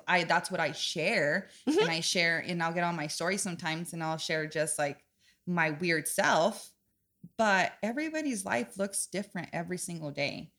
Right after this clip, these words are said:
Speaker 2: Mm-hmm.
Speaker 1: We just need to use a little m-, less judgmental. <laughs>
Speaker 2: Yeah,
Speaker 1: Be
Speaker 2: just be
Speaker 1: judge-,
Speaker 2: less
Speaker 1: judgmental.
Speaker 2: judgmental. Mm-hmm.
Speaker 1: Yeah, I mean, it always gets me. And I'm just like, motherhood is hard and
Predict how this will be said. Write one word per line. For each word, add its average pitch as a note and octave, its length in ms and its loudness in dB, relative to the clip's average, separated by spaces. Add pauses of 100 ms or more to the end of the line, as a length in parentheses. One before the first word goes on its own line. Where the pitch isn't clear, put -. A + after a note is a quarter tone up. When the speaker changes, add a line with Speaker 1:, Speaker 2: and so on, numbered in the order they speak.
(140)
Speaker 2:
Mm-hmm. G3+ 280 -4
Speaker 1:
We G3+ 140 -2
just G3 260 -2
need F3+ 120 -2
to E3+ 80 -4
use E3 280 -4
a C#3+ 40 -2
little D#3 400 -6
m-, D#3 220 -12
less D3+ 400 -4 (760)
judgmental. D#3 1160 -6
<laughs> - 500 -12
Speaker 2:
Yeah, D#4+ 160 10
Speaker 1:
Be G#3+ 40 4
Speaker 2:
just G#3 240 6
be D4 60 6
Speaker 1:
judge-, C#4+ 200 8
Speaker 2:
less C4+ 280 6
Speaker 1:
judgmental. G#3+ 560 2
Speaker 2:
judgmental. E3 240 -2
Mm-hmm. F3+ 100 -8 (140)
Speaker 1:
Yeah, F4 400 2
I G3+ 260 4
mean, G3 300 0 (1080)
it A3 60 2
always A3+ 260 4
gets - 280 -2
me. F3 260 0
And F3+ 80 -2
I'm F#3+ 140 0
just F3+ 160 -4
like, D#3+ 300 -4 (200)
motherhood F#3+ 720 0
is E3 300 -2 (120)
hard D3+ 420 0 (540)
and D3 540 -4